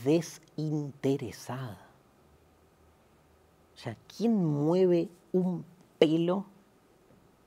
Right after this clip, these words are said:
de modo desinteresado? ¿Qué mierda significa el desinterés?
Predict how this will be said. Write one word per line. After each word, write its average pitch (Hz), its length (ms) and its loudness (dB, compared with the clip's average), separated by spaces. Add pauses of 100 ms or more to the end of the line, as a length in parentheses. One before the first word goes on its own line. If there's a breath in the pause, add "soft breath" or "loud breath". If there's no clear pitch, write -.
de 123 200 -4
modo 147 400 -2
desinteresado? 110 880 -10 (580)
¿Qué 240 200 -4
mierda 233 720 0
significa 131 960 -6 (540 soft breath)
el 135 240 -6
desinterés? 123 1200 -10